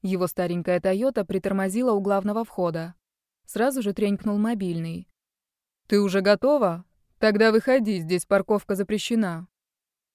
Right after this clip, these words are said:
Девушка, поправляя на плечах сползающее платье, сбежала по ступенькам и села в машину.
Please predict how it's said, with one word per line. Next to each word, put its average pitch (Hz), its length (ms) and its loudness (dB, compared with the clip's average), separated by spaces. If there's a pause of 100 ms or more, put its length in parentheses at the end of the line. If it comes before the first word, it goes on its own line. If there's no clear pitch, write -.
(460)
Девушка, 233 460 0
поправляя 175 460 -4
на 170 100 -6
плечах 175 340 -6
сползающее 175 680 -4
платье, 196 560 -6 (140)
сбежала 196 440 -2
по 196 120 -4
ступенькам 233 600 -2
и - 140 -6
села 208 320 -2
в 208 60 -6
машину. 185 600 -4